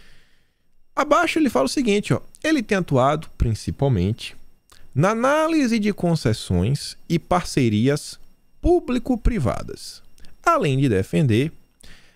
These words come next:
a criação de garantias soberanas para investimentos privados em infraestrutura. E aqui eu deixei pra grifar junto com vocês. Com esse currículo, com esse currículo, o nosso ilustríssimo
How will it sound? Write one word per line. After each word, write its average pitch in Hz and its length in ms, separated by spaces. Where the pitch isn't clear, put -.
a 98 80
criação 107 540
de 202 100
garantias 143 720
soberanas 104 840
para 320 160
investimentos 233 640
privados 180 720
em 147 180
infraestrutura. 151 760
E 147 60
aqui 139 120
eu 196 60
deixei 196 220
pra 202 140
grifar 185 580
junto 139 340
com 196 100
vocês. - 640
Com 80 200
esse 123 240
currículo, 156 560
com - 180
esse 76 140
currículo, 123 480
o 196 80
nosso 220 300
ilustríssimo 135 760